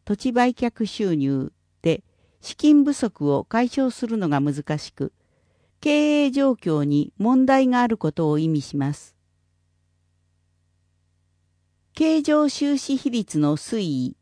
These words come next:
平成二十五年度から三十一令和元年度まで一年刻みで、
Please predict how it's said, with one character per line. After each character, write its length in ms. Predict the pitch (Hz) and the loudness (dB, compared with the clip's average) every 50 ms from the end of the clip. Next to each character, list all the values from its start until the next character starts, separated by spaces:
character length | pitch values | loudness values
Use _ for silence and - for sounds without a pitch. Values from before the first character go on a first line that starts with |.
| _ _ _ _ _ _ _ _ _ _ _ _ _ _ _ _ _ _ _ _ _ _ _ _ _ _ _ _ _ | _ _ _ _ _ _ _ _ _ _ _ _ _ _ _ _ _ _ _ _ _ _ _ _ _ _ _ _ _
平 240 | _ - 311 320 311 | _ 0 2 2 2
成 260 | - - 302 302 294 | 0 0 2 2 4
二 200 | 277 294 294 262 | 6 6 4 4
十 220 | - 196 180 170 | 4 2 2 2
五 160 | 156 165 165 190 | 2 2 2 2
年 220 | 202 208 208 190 | 2 0 0 0
度 140 | 156 156 - | 0 -2 -2
か 140 | - 139 135 | 0 -2 0
ら 220 | 143 143 147 - _ _ _ _ _ _ _ _ | 0 0 -2 -4 _ _ _ _ _ _ _ _
三 320 | - - 294 302 285 262 | -2 2 4 6 6 6
十 240 | 220 185 175 170 160 | 4 2 2 2 2
一 480 | 156 151 - _ - 160 156 156 - _ _ _ _ - | 0 0 -2 _ -2 0 0 0 -2 _ _ _ _ 0
令 200 | 277 330 320 285 | 2 4 4 6
和 140 | 226 185 170 | 6 4 4
元 280 | 180 185 214 226 240 | 4 4 4 4 4
年 220 | 240 240 233 220 190 | 4 4 2 2 2
度 120 | 170 165 | 2 2
ま 160 | 160 156 151 | 2 0 0
で 260 | 143 143 143 - - _ _ _ _ - | 0 0 -2 -2 -4 _ _ _ _ -8
一 240 | - 202 - - 277 | -8 -8 0 4 6
年 260 | 277 294 285 277 269 | 8 8 8 8 6
刻 260 | 262 - 233 233 202 170 | 4 2 0 0 2 2
み 120 | 156 143 | 2 0
で、 220 | 131 147 151 - | 2 0 -2 -2